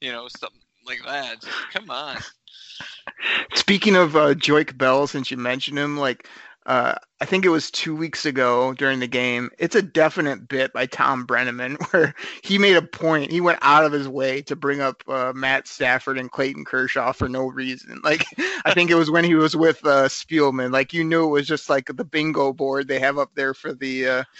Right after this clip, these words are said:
Speaker 2: announcers, or he just thought it'd be funny 'cause there was no reason to do it. He just mentioned it, and they had it. He did, he did his stupid laugh, and they kept moving. It was crazy.
Speaker 1: Yeah. It's like,
Speaker 2: But,
Speaker 1: yeah,
Speaker 2: but
Speaker 1: that's time
Speaker 2: hey,
Speaker 1: to, like,
Speaker 2: another,
Speaker 1: do that, give
Speaker 2: another
Speaker 1: that.
Speaker 2: fun fact. Joique Bell, uh, you know, used to be security for the Detroit Lions. Didn't know if you knew that.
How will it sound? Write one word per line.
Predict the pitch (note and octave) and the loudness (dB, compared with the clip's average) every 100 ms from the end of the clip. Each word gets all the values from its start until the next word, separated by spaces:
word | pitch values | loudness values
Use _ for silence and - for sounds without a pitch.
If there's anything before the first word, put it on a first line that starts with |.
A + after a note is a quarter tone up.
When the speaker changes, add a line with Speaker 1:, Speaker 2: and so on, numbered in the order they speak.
| - - - | -20 -12 -8
Speaker 2:
announcers, | B2+ C3 C3+ C3+ C#3+ C3+ | -2 0 0 -2 -4 -2
or | B2+ | -4
he | B2+ | -4
just | C#3 - | -4 0
thought | C#3+ B2+ | 2 2
it'd | B2+ | 0
be | C3 | -4
funny | - C#3 C3 B2+ | -6 -6 -4 -6
'cause | - | -2
there | D3+ | 2
was | D#3+ C#3 | 2 4
no | E3 E3 | 2 4
reason | D3+ E3 C#3 D3 | 4 2 2 0
to | |
do | B2 D3 D#3 | 2 4 6
it. | D#3+ | 4
He | D3 D3 | 2 -4
just | C#3+ C3 | -4 -4
mentioned | C3+ C3+ D3+ C#3+ | -4 -4 -4 2
it, | D3+ - | 2 2
and | C3 | -4
they | B2+ C3 C3 | -2 0 0
had | B2+ C3 | 0 0
it. | |
He | C3 | -4
did, | C3+ C3 | -2 -2
he | C3 - | -2 -12
did | B2+ C3+ C3 | -6 -4 -4
his | B2 | -8
stupid | - C3+ A#2+ | -8 -10 -8
laugh, | B2 A#2+ B2 A#2+ | -2 0 0 -2
and | B2+ | -10
they | A2+ | -8
kept | - - | -4 -6
moving. | - A#1 A#1 A#1+ | -8 -18 -14 -12
It | |
was | B1+ | -12
crazy. | - G#1+ - - - _ - - _ - | -10 -10 -10 -14 -20 _ -20 -20 _ -14
Speaker 1:
Yeah. | A#2 A#2 - _ _ - _ - | -8 -8 -10 _ _ -20 _ -20
It's | - | -16
like, | A2+ | -4
Speaker 2:
But, | C#3 | -4
Speaker 1:
yeah, | A#2 | -2
Speaker 2:
but | B2 | 0
Speaker 1:
that's | E3 | 0
time | E3+ | 4
Speaker 2:
hey, | F#3+ D#3 | 4 2
Speaker 1:
to, | A#2 | -2
like, | A2+ | -6
Speaker 2:
another, | C3 C3 C3+ D3+ | -4 -2 -2 -2
Speaker 1:
do | - | -4
that, | G#2+ | -12
give | - | -2
Speaker 2:
another | C#3+ D#3 | 2 2
Speaker 1:
that. | A#2 | 0
Speaker 2:
fun | E3 D3 | 0 0
fact. | D#3 F3 F3 _ _ _ | 0 0 0 _ _ _
Joique | C#3+ D3+ C#3 | -2 -2 0
Bell, | D3 F3+ D#3+ A#2 | -2 0 0 -2
uh, | |
you | A2+ A#2 | -4 -6
know, | A#2+ A#2+ | -8 -8
used | A#2+ C#3 | -8 -12
to | - | -10
be | C3 | -8
security | C3 - D#3 E3 C3+ | -8 -6 -2 -2 -2
for | - | -6
the | A#2 | -10
Detroit | A2+ - A#2+ | -8 -6 -6
Lions. | G2+ A2+ A#2+ | -4 -8 -8
Didn't | - A#2+ | -10 -10
know | A#2 | -8
if | A#2 | -10
you | - | -10
knew | B2 B2+ | -10 -6
that. | B2+ - | -6 -6